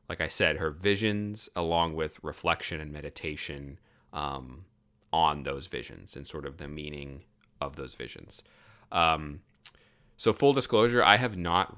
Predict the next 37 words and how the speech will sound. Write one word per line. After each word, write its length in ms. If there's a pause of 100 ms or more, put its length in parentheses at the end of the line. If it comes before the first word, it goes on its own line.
(100)
read 440 (360)
The 100
Revelation 460
of 80
Divine 320
Love. 180
I 120
am 280
interested 400
in 120
reading 280
it 240
now 160
that 140
I've 140
did 100
a 40
little 200
bit 120
of 80
research 340
on 180
her. 260
Um, 380 (560)
so 560
I, 220
I 100
don't 340
know 640 (480)
a 60
lot 180
of 60
the 80
details 800
of 140
her 100
visions. 680